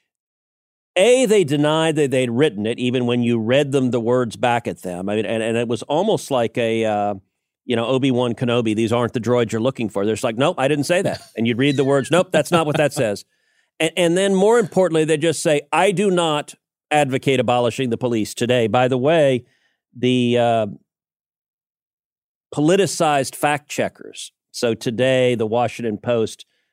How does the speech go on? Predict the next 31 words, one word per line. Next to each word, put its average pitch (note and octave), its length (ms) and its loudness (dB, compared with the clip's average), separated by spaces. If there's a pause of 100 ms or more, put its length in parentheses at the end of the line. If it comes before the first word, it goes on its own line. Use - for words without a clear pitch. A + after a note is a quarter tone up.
(180)
fact D3 440 -2
check A#2+ 440 -2
a, A2 400 -2
a A#2 140 0
sort C3 200 -2
of G#2 80 -2
joking B2 480 -2
tweet B2 320 -2
I G#2+ 140 0
made A2 240 -2
about G#2 300 -4
Joe A2+ 200 -2
Biden's G#2+ 540 -4 (300)
anti-crime B2 640 0
agenda. B2 400 0
I G#2+ 100 0
laid A2 200 0
out G#2+ 180 -2
five A2+ 320 -2
points, A#2+ 440 -4 (280)
one A#2+ 180 2
of A#2 100 2
which A#2 220 0
was A#2 160 0
abolish A2+ 440 -2
the A2 100 -6
police. A#2 420 -2
And G#2+ 100 -4
they B2 120 -2
came C3+ 280 -2
out, B2 220 -2